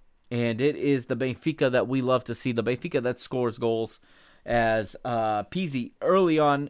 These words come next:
starting the season like he did last year. Two goals right off the bat. Remember last year, he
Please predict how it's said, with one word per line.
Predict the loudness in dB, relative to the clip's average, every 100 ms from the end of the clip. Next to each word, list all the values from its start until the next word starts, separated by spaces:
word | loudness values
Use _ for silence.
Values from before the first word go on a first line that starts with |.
| -10
starting | -2 0 0 -2
the | -8
season | -6 -6 -4
like | -6 -6
he | -8 -8
did | -2 -2 -2 -6 -20 -6
last | 2 6 6 4 0
year. | 2 2 0 -12 -20
Two | -6 -2
goals | 4 4 4 2
right | 0 2
off | 0 -2
the | 0
bat. | 2 2
Remember | 0 -2 0
last | 2 0 -2 0
year, | 2 2
he | 2 -2